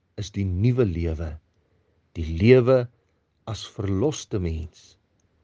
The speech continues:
die lewe by God nou en ook in alle ewigheid. Hierdie ewige lewe is die lewe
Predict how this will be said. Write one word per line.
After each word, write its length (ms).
die 100
lewe 320
by 260
God 440
nou 640
en 400
ook 320
in 220
alle 280
ewigheid. 640
Hierdie 540
ewige 480
lewe 420
is 160
die 180
lewe 520